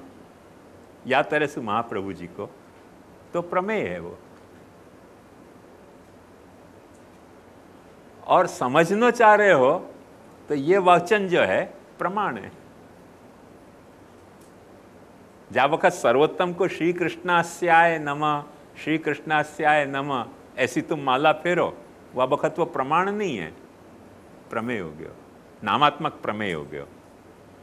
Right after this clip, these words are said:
जा वक्त तुम समझना चाह रहे हो कि महाप्रभु जी आनंद परमानंद क्यों हैं, क्योंकि कृष्ण के मुखारविंद रूप हैं,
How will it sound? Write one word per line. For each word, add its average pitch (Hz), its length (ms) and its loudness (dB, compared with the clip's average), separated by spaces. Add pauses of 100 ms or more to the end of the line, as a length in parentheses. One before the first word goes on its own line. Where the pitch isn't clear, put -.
(520)
जा 127 160 4
वक्त 170 320 2
तुम 208 100 -4
समझना 170 520 2
चाह 202 240 6
रहे 170 160 4
हो 98 140 4 (1500)
कि 147 80 -4
महाप्रभु 160 560 4
जी 170 140 0
आनंद 165 560 2
परमानंद 175 840 -2
क्यों 202 280 2
हैं, 98 220 -4 (880)
क्योंकि 82 320 -6
कृष्ण 120 360 -8
के 156 140 -8
मुखारविंद 151 600 -4
रूप 123 300 -10
हैं, 95 120 -14